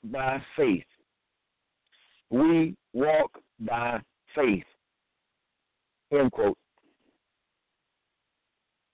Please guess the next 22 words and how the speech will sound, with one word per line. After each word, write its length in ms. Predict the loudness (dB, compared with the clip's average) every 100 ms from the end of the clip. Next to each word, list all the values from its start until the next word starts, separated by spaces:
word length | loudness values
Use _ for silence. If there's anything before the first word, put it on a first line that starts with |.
| _ _ _ _ -20 -14 -6
The, 100 | -6 -8 -18
the, 340 | -4 0 2 4
uh, 140 | 2 0 -8 -12 -2
those 200 | 0 2
of 120 | 0
the 80 | 0
papacy 640 | 0 -2 -4 -2 -2 -2 _ _ _ _ _ -6
are 140 | -6
to 180 | 0 2
live 160 | 2 2
up 160 | -2
to 100 | -4
that 180 | -2 -4
statement. 520 | -4 -4 -2 -4 -6 -10 _ _ _ _ _ _ _ _ _ _ _ _ _ _ _ _ _ _
They 280 | 0 0 0 _
are 220 | 0 2 0 -2
to, 360 | 0 2 2 -2 _ _ _ _ _ _ _ 0
uh, 540 | 2 4 4 2 -2 -8 _ _ _ _ _ _
do 480 | -6 -2 2 2 2 -4 _ _
just 300 | -10 -4 -4 -6 _ -6
that, 300 | -2 -2 -4 _ _ _ _ _
walk 320 | 0 2 0